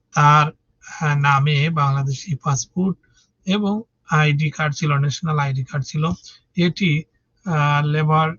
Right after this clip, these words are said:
আহ, নেতা অর্থাৎ, আহ, প্রাইম মিনিস্টার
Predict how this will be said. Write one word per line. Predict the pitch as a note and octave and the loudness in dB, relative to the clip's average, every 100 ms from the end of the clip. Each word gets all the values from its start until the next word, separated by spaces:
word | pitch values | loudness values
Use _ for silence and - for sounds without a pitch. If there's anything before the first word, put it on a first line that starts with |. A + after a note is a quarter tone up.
| _ - | _ -6
আহ, | C#3+ C#3 C3+ C3+ C3+ C3+ C3 C3+ | 0 2 2 0 -2 -4 -6 -4
নেতা | C#3+ D3 - F3 | 0 0 0 -2
অর্থাৎ, | F#3 D3+ - D3 C3+ _ _ | -2 -2 -2 -2 -2 _ _
আহ, | - D3 C3+ C3 - _ _ | -4 0 0 -2 -6 _ _
প্রাইম | - D3 D3 | -2 0 2
মিনিস্টার | D3 C#3 - E3 | 0 -2 -4 -4